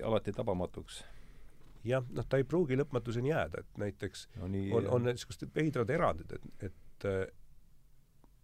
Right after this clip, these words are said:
Speaker 2: kõik, kes on tegelenud mingi inseneri või matemaatika asjaga, on natukene hämmeldunud sellest, kui täpselt, äh, kui täp-, kui kasulikud on arvud või arvutamine. Et
Speaker 1: Mm.
Speaker 2: kui sa sildu projekteerid, siis selgub, et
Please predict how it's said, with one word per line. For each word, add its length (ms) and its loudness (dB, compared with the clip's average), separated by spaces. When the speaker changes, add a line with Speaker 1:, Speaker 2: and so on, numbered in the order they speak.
Speaker 2:
kõik, 180 4
kes 160 0
on 140 0
tegelenud 400 4
mingi 260 2
inseneri 400 2
või 140 0
matemaatika 580 -2
asjaga, 320 0
on 140 0
natukene 420 -6
hämmeldunud 560 -2
sellest, 320 -4
kui 160 -2
täpselt, 960 -4
äh, 240 0
kui 140 -4
täp-, 260 2
kui 160 0
kasulikud 480 6
on 160 6
arvud 300 4
või 100 4
arvutamine. 560 0
Et 160 -4
Speaker 1:
Mm. 60 -12
Speaker 2:
kui 100 -6
sa 100 -2
sildu 560 2
projekteerid, 640 4
siis 300 -4
selgub, 300 2
et 200 -6